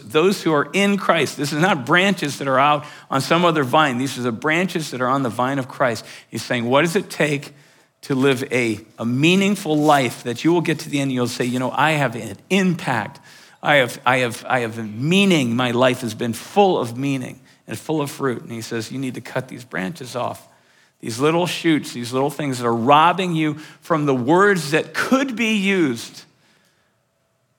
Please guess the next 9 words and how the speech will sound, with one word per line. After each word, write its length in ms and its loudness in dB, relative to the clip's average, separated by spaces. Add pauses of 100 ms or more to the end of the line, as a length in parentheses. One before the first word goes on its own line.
(260)
to 140 -6
reveal 400 6
heaven 560 2
to 80 -4
people. 480 -2
Instead, 420 -4
you're 100 -4
using 520 0
them 200 -4